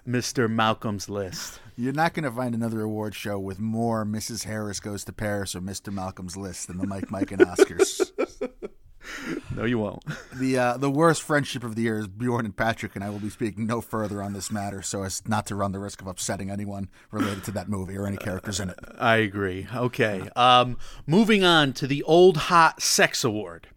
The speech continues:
Speaker 1: <laughs> A V, excuse me. <laughs> This is gonna be hard.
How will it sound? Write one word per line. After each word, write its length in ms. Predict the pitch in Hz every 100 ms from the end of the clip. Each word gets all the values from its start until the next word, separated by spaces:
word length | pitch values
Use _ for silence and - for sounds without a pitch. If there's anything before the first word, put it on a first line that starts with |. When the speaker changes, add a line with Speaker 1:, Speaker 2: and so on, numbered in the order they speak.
| - - -
Speaker 1:
<laughs> 1200 | - - - - 220 - - - - - - -
A 160 | 156 180
V, 380 | 175 190 196 147 _ -
excuse 440 | - 147 135 123
me. 80 | -
<laughs> 60 | - - - 165 - - - 165
This 180 | 127
is 60 | 113
gonna 180 | 123 113
be 120 | 113
hard. 260 | 107 107